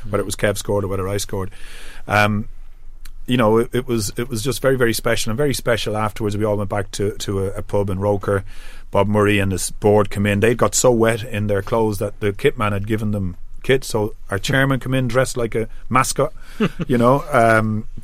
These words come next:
Speaker 2: our vice chairman, John Fickling, and even their wives were all dressed up in, in Sunderland gear because all their clothes had got destroyed. Uh, I'm told the Newcastle lot didn't even give them a towel. <laughs> Uh, but that's what things were like then. There was, uh, fierce competition, but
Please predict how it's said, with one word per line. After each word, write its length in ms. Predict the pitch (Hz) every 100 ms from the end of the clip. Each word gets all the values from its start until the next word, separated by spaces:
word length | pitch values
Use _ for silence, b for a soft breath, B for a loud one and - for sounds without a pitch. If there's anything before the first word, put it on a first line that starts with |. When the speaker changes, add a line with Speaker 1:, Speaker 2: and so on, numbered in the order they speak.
| -
Speaker 2:
our 80 | 101
vice 320 | 87 131 127
chairman, 480 | - 123 127 127 123
John 220 | 113 107
Fickling, 580 | - 127 - 123 120 120 -
and 340 | 95 92 92
even 220 | 143 143 147
their 120 | 131
wives 500 | 127 156 202 170 117
were 80 | 120
all 140 | 117
dressed 320 | 107 113 -
up 240 | 117 104 110
in, 220 | 98 92 B B B B B
in 140 | 107
Sunderland 480 | 101 117 117 107 104
gear 220 | 107 120 104
because 260 | 101 107
all 140 | 110 107
their 80 |
clothes 260 | 101 113 104
had 100 | 98
got 120 | 104
destroyed. 540 | - 98 - 107 95 - B B B B
Uh, 340 | 98 98 98 -
I'm 100 | 104
told 300 | - 127 117
the 80 | 117
Newcastle 500 | 120 110 113 - 113
lot 140 | 110
didn't 140 | 107
even 120 | 113 107
give 140 | 113
them 120 | 110
a 60 | 110
towel. 500 | 135 120 113 95 87
<laughs> 60 | B B B B B
Uh, 280 | 104 104 104
but 120 | 110
that's 200 | 139 -
what 120 | 127 -
things 220 | 127 123
were 80 | 123
like 260 | 143 160 127
then. 240 | 123 113
There 80 | 113
was, 220 | 110 104
uh, 180 | 113 107
fierce 280 | - 135 -
competition, 720 | 123 113 104 135 110 107 107
but 160 | 113